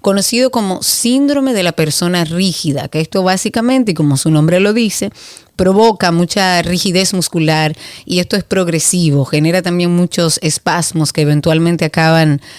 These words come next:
afectando incluso el sentido del equilibrio y de la movilidad. Esta enfermedad, eh, eh, como sabemos, ha condicionado la vida del artista tanto como, como esperábamos. La ha obligado a cancelar una gira, a retirarse temporalmente de los escenarios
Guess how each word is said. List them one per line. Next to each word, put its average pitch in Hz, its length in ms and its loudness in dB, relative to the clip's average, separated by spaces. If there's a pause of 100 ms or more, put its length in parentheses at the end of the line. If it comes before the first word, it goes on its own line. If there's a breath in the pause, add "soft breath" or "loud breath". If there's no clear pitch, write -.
(220 loud breath)
afectando 160 580 0
incluso 165 320 -2
el 165 80 0
sentido 156 340 0
del 156 140 2
equilibrio 165 540 2
y 147 40 4
de 143 140 2
la 139 240 4
movilidad. 143 720 2 (500 loud breath)
Esta 214 280 0
enfermedad, 196 680 2
eh, - 180 -6 (160)
eh, - 200 -2
como 147 180 0
sabemos, 175 440 2
ha 165 60 0
condicionado 175 600 2
la 170 100 2
vida 165 320 2
del 156 160 2
artista 156 480 0
tanto 185 480 -2
como, 156 800 0
como 139 500 -2
esperábamos. 151 800 2
La 156 120 2
ha 165 60 2
obligado 185 360 0
a 175 40 0
cancelar 160 460 0
una 156 180 2
gira, 202 320 0
a 160 40 2
retirarse 151 580 0
temporalmente 156 840 0 (440 loud breath)
de 156 240 2
los 151 180 2
escenarios 175 680 2